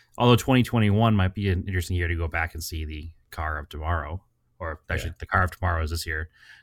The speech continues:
Speaker 1: The car of, the next car of tomorrow.
Speaker 2: Twenty twenty-one. <laughs> In the, in the year two thousand.
Speaker 1: Yes. Tomorrow, <laughs> the, the, the, the day after tomorrow car?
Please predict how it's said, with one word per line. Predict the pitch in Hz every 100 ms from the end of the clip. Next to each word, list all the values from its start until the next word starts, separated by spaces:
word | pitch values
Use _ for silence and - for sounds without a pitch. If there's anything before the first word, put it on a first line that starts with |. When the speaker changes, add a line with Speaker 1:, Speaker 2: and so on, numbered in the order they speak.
| _ -
Speaker 1:
The | 92 - _
car | - 95 90
of, | 87 87 - - _ _ _ _ _ _ _ _ _ _ _ _ _ _ -
the |
next | 90 95 95 -
car | 98 95
of | 104
tomorrow. | 95 107 104 120 131
Speaker 2:
Twenty | - - -
twenty-one. | 131 120
<laughs> | _ - - - - _ _ _ 135
In | 147
the, | 151 143 143
in | 160
the |
year | 170 175 190
two | 190 185
thousand. | 170 160 123 95
Speaker 1:
Yes. | 101 107 107 - 107 - - - - _
Tomorrow, | - 107 110 120 120 135
<laughs> | 113 135 - - -
the, | 113
the, | 127 113
the, | 131 - 120 - -
the | 120
day | 135 147
after | 147 -
tomorrow | 135 127 127 147
car? | 156 185 202 196